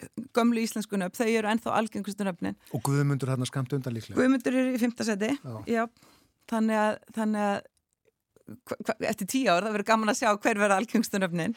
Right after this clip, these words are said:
Speaker 2: Einmitt, eh, mér finnast, eh, þessi fimm hafa verið einmitt í, í fimm efstu sætunum í bara marga áratugi.
Speaker 1: Marga áratugi, já, nákvæmlega.
Speaker 2: En það er útlit fyrir að það breytist.
Speaker 1: Sko, það, það getur verið, en samt sko algengasta nýburunafnið,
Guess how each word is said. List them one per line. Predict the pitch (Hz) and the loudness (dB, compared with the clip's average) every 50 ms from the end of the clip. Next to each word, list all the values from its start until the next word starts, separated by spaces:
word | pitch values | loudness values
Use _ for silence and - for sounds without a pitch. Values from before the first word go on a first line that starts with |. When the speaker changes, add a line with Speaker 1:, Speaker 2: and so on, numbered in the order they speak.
| - - - - _ - | -8 -18 -20 -20 _ -4
Speaker 2:
Einmitt, | 123 120 123 127 107 90 - _ - | -2 0 0 0 -2 -4 -8 _ -2
eh, | 139 127 123 120 | 0 0 0 0
mér | 120 127 127 | 0 0 0
finnast, | - 143 143 151 151 143 - - _ _ - | 2 2 2 2 2 0 -2 -4 _ _ -2
eh, | 143 131 131 127 127 123 | 0 0 2 0 -2 -4
þessi | 113 - 147 147 - - 143 | -2 -2 -2 -2 -2 -4 -4
fimm | - - 147 143 135 127 | -2 0 0 2 2 0
hafa | 131 139 135 120 | 0 0 -2 0
verið | 117 135 139 143 135 120 110 - - - | 0 0 2 2 0 -2 -4 -8 -10 -8
einmitt | 127 120 120 117 110 113 - | -4 -4 -2 -4 -4 -4 -4
í, | 131 120 120 123 117 | -4 -4 -2 -4 -6
í | 117 117 113 117 - - _ _ _ _ _ _ _ _ _ _ | -6 -8 -8 -8 -10 -18 _ _ _ _ _ _ _ _ _ _
fimm | - 135 135 131 | -2 0 2 2
efstu | 127 123 - 120 | 0 0 -2 -4
sætunum | - - 131 123 - - 110 110 113 117 | -4 -4 -4 -6 -4 -4 -2 -2 -4 -4
í | 117 117 120 - - _ | -4 -6 -8 -8 -6 _
bara | 120 113 104 | -6 -4 -2
marga | 110 - - - 113 113 147 | -4 -6 -4 -2 -2 0 0
áratugi. | 156 - - - 73 60 - 202 | 0 -2 -4 -10 -12 -10 -2 0
Speaker 1:
Marga | 208 185 190 - - 98 | 0 0 0 0 0 0
áratugi, | 180 180 170 - - 165 165 - - | 0 0 -2 -4 -6 -6 -6 -6 -6
já, | - 185 190 170 - _ _ _ _ | -6 -6 -6 -8 -12 _ _ _ _
nákvæmlega. | - 202 185 - 196 202 196 - _ _ _ _ | -6 -6 -4 -4 -6 -8 -8 -8 _ _ _ _
Speaker 2:
En | - 117 | -12 -8
það | 117 123 131 | -6 -4 -4
er | 135 | -4
útlit | 131 135 147 143 143 135 - | -4 -6 -8 -8 -8 -10 -8
fyrir | - 139 123 120 127 | -6 -8 -6 -6 -6
að | 113 | -6
það | 123 131 123 - | -6 -8 -6 -8
breytist. | 127 120 120 131 131 - - 85 - - _ _ - | -8 -6 -6 -6 -6 -8 -12 -12 -12 -14 _ _ -14
Speaker 1:
Sko, | - - - 240 214 214 202 - - - - _ _ _ - - - - - _ _ - 71 - - | -14 -4 -2 0 2 2 0 -2 -4 -10 -20 _ _ _ -20 -20 -20 -20 -20 _ _ -16 -16 -14 -6
það, | - 254 - | -6 -6 0
það | - 240 214 - | 0 0 0 2
getur | 269 269 269 - 311 285 | -2 -2 -2 -2 -2 0
verið, | 330 294 202 196 185 | 0 0 2 2 0
en | 214 | 0
samt | 202 - 254 240 285 - - | 0 0 0 0 0 -2 -6
sko | - - 247 | -2 0 2
algengasta | 190 143 262 262 - - 294 - 285 262 - 277 262 | 4 4 2 2 0 -2 -2 0 -2 0 2 2 4
nýburunafnið, | 269 285 269 - 311 269 247 226 220 196 208 202 208 - | 4 2 0 0 -2 0 0 0 -2 -2 -2 -2 -2 -4